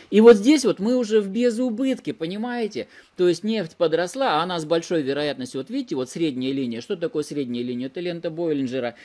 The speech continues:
о которой я также рассказываю очень подробно на курсе "Биржа для чайников".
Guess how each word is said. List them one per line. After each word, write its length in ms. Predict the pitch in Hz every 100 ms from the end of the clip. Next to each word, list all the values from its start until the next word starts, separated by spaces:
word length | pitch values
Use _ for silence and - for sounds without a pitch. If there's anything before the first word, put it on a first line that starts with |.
| -
о 100 | 127
которой 300 | 127 139 143
я 80 | 135
также 320 | 131 131 113
рассказываю 480 | 117 127 156 139 110
очень 200 | 110 113
подробно 380 | 113 120 127 107
на 140 | 117 110
курсе 300 | 117 104 101
"Биржа 260 | 101 104
для 140 | 113 156
чайников". 420 | 262 262 247